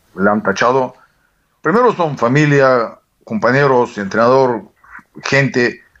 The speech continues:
porque eres parte de, de, de este juego. Sin ellos, ¿qué vas a hacer? Es imposible. Es imposible. Yo, amigo, en Bulgaria o, o en Estados Unidos, ahora cuando estoy por México, en Miami,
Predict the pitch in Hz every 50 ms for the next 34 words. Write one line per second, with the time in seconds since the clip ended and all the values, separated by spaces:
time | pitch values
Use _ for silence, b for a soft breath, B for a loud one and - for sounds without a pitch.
0 | b b b b b b _ - 135 135 143 147 135 135 151 180 190 202 156 -
1 | - - 175 185 175 - 185 156 156 151 139 139 135 135 123 110 131 131 - -
2 | 104 98 - 151 151 135 101 87 78 - - - - - - 160 156 170 190 202
3 | 208 190 - - - 175 180 143 - - 85 - - - - _ _ _ _ _
4 | _ _ _ _ _ _ _ _ _ _ _ - 123 139 190 170 131 131 127 -
5 | 214 190 131 - - - _ _ _ _ _ _ _ _ _ _ _ _ _ -
6 | 151 233 269 233 180 156 143 233 240 180 135 110 104 131 170 190 208 208 160 143
7 | - - - 170 185 208 226 220 220 208 196 185 165 170 165 160 190 214 208 180
8 | 170 156 147 147 143 139 131 139 143 143 139 147 170 170 175 156 - 160 160 160
9 | 151 - 147 151 151 147 123 135 131 127 131 127 - 147 143 147 123 117 113 127
10 | 156 147 139 135 110 - 127 120 120 120 110 110 123 120 123 123 131 147 156 156